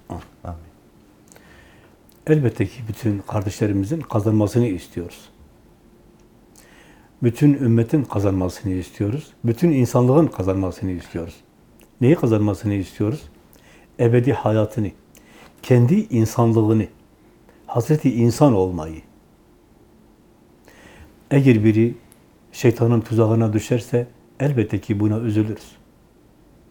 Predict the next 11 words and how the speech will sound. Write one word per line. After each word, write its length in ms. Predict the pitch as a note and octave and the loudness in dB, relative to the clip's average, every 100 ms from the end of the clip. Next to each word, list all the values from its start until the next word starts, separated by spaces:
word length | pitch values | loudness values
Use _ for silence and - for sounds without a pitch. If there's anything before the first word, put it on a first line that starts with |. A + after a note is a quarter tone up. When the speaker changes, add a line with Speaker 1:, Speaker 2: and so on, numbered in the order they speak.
| _ _ - - - _ | _ _ -20 -20 -20 _
Speaker 1:
Eğer 340 | B2 B2 B2+ A2 | 0 4 4 6
biri 440 | A2+ A2 B2 B2 | 4 4 0 0
bile 260 | A2+ B2+ A2+ | 2 4 2
bile 180 | G#2+ A2+ | 0 0
şeytana 500 | - A2 A2+ A#2 A2+ | 0 0 2 0 0
tabi 320 | G#2 A2 A2 | -4 0 2
olur, 360 | G#2+ A2 B2+ - _ _ _ _ _ _ _ _ - | 2 2 -2 -10 _ _ _ _ _ _ _ _ 0
"Ben 160 | B2 C3 | 2 2
de 80 | |
senin 260 | A2 B2+ A2+ | 2 2 2
hizmetindeyim." 880 | G#2+ A2+ A2+ A2 A2+ A#2 A2+ A2+ | 0 -2 -2 0 0 0 0 -2